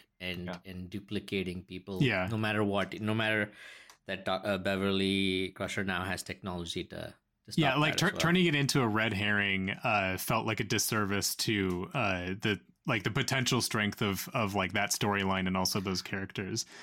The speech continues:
Speaker 3: And I, I, I, I agree with you, Emily. I think, like, I, I, I f-, like, maybe it could have been recovered if she, like, was the big bad of the season and, like, truly was the one that was orchestrating things.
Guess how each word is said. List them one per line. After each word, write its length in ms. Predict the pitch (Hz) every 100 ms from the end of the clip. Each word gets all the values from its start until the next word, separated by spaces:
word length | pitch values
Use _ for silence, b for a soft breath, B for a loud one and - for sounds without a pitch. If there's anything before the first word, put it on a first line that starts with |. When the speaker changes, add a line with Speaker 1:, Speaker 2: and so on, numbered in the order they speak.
| B -
Speaker 3:
And 80 | 135
I, 100 | 143
I, 260 | 139 135 127 - _ _ -
I, 200 | 151 160
I 60 | 151
agree 200 | 143 135
with 160 | 123
you, 80 | 120
Emily. 260 | 107 104 101
I 40 |
think, 420 | 104 135 123 - - b b b b b b _ _ _ _
like, 340 | 156 123 - - - _
I, 220 | 139 135 -
I, 320 | 139 147 127 - _ _ - -
I 80 | 135
f-, 200 | 135 151
like, 180 | 131
maybe 560 | 127 131 147 170 156 139 120
it 120 | 131 -
could 120 | 131
have 80 | 127
been 140 | 120
recovered 560 | 107 - 113 113 113 113
if 140 | 117
she, 300 | - 120 107
like, 200 | 98 90 -
was 360 | 107 101 110 110
the 160 | 110 113
big 260 | 110 117 110
bad 320 | 113 113 117
of 100 | 120
the 80 | 123
season 460 | - 131 135 143
and, 120 | 131
like, 140 | 107 95
truly 320 | - 123 113
was 400 | 98 101 104 104
the 80 | 110
one 220 | 110 110
that 120 | 107
was 140 | 110 110
orchestrating 640 | 107 98 - 123 120 123
things. 440 | 123 131 135 139